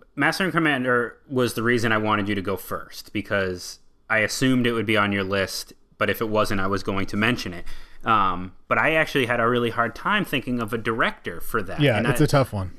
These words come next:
Speaker 1: I wrote down, the four I wrote down were Spielberg, Ridley Scott, James Cameron, and Christopher Nolan, none of whom felt right. Um, you know, the, it, it, James Cameron I sort of dismissed because, like, every, like,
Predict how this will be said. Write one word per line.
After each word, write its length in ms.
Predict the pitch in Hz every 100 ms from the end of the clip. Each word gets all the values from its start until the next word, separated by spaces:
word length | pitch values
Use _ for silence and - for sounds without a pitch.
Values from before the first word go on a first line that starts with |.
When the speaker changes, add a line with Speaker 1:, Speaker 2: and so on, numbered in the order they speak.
| -
Speaker 1:
I 120 | 131
wrote 220 | 139 165 160
down, 220 | 156 147
the 120 | 131
four 280 | 135 175 190
I 40 | 175
wrote 220 | 151 131
down 320 | 156 135 113
were 80 | 107
Spielberg, 720 | - 135 143 143 139 139 - -
Ridley 280 | 127 127
Scott, 400 | 120 - 120 120 - - 147
James 260 | 131 123 -
Cameron, 360 | 123 117 113
and 140 | 107 101
Christopher 280 | 120 - 117
Nolan, 300 | 135 120 113
none 160 | 147
of 140 | 170 160
whom 240 | 165 151
felt 320 | - 135 127
right. 320 | 113 135 120 - - - - - -
Um, 540 | 113 107 98 92 92 - -
you 100 | 120
know, 100 | 113
the, 140 | 117
it, 320 | 123 120 131
it, 220 | - - - - 135 -
James 240 | 156 170
Cameron 340 | - 165 156 143
I 60 |
sort 180 | 131 139
of 60 | 123
dismissed 480 | 117 - 127 131 -
because, 320 | 113 117 110
like, 160 | 107
every, 240 | 131 139 131
like, 340 | 117 113 -